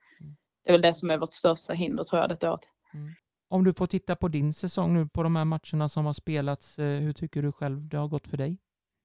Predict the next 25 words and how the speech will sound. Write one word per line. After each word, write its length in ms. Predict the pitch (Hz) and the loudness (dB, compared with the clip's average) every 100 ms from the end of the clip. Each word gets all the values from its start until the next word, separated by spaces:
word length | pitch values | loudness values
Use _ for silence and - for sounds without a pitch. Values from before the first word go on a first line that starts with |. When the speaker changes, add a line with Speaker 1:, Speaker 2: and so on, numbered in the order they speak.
| _ _ _ _ _ _ _ _ _ _ _ _ _ _ _ - | _ _ _ _ _ _ _ _ _ _ _ _ _ _ _ -8
Speaker 2:
Eh, 480 | 226 214 214 202 202 196 - - _ _ _ _ | 0 2 4 4 2 -2 -8 -18 _ _ _ _
ja, 600 | - 214 214 190 185 190 196 - - | -12 0 4 6 4 2 -2 -12 -10
<laughs> 1200 | 196 - 180 - - _ _ - - - - - | -8 -8 -10 -10 -12 _ _ -20 -20 -20 -10 4
det 80 | |
är 40 | 190 | 4
svårt 300 | 196 196 196 | 6 4 4
att 60 | |
säga. 200 | 190 202 | 2 4
Jag 120 | 190 190 | 4 4
är 40 | |
ganska 340 | 196 202 - | 0 -4 -6
självkritisk. 880 | 190 208 202 190 - 180 - 196 - _ _ _ - | -4 -2 -2 -4 -10 -10 -10 -12 -14 _ _ _ -14
Speaker 1:
Mm. 340 | 185 180 180 | -8 -6 -6
Speaker 2:
Eh, 80 | 175 - _ - | -8 -10 _ -10
men, 420 | 190 185 175 180 | -4 -4 -4 -6
eh, 260 | 175 175 175 _ _ - _ - | -6 -8 -10 _ _ -20 _ -2
jag 140 | 196 | 2
tycker 200 | 214 233 | 2 4
väl 120 | 196 | 2
att 120 | 190 190 | 2 0
det 80 | |
har 80 | 190 | 0
gått 180 | 185 185 | 0 0
helt 200 | 202 196 | 0 0
okej. 300 | 185 208 185 | -4 -4 -4